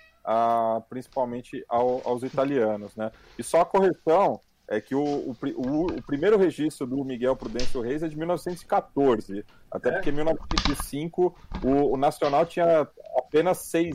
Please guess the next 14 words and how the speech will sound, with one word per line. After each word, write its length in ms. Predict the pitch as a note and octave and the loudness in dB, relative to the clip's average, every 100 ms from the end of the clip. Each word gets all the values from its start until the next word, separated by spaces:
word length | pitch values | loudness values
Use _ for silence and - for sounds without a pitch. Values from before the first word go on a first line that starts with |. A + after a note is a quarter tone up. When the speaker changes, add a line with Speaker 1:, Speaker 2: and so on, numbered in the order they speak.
| - | 0
Speaker 1:
anos 540 | B2+ D3+ F3+ F3 - - - - - | 0 2 -2 -8 -12 -16 -16 -8 0
e 80 | |
ainda 260 | B2+ C#3+ D#3+ | 0 0 -2
n-, 220 | F3+ D3+ - C#3+ D3 | -2 -6 -10 -10 -6
não 180 | D#3+ | -2
era 140 | C#3+ D#3+ | 0 0
um, 180 | E3 E3 | -2 -8
um 160 | D3+ D#3+ | -8 -10
fenômeno, 920 | - F3+ D#3+ C3+ D3 D#3 D3+ D3+ D3 - - - - | -4 -2 2 2 2 0 2 2 2 -2 -14 -10 0
é, 420 | A#2+ A#2+ A#2 A#2 - | 2 4 2 0 0
popular, 720 | C#3 - D3+ A#2 A#2+ A#2 _ _ _ A#2 | -2 2 2 4 4 2 _ _ _ -8
é, 500 | G#2+ A2 A2 G#2+ G#2+ _ _ _ | -4 -2 -2 -4 -6 _ _ _
co-, 240 | A#2+ A#2 A2 | -8 -8 -8
j-, 180 | G#2+ | -6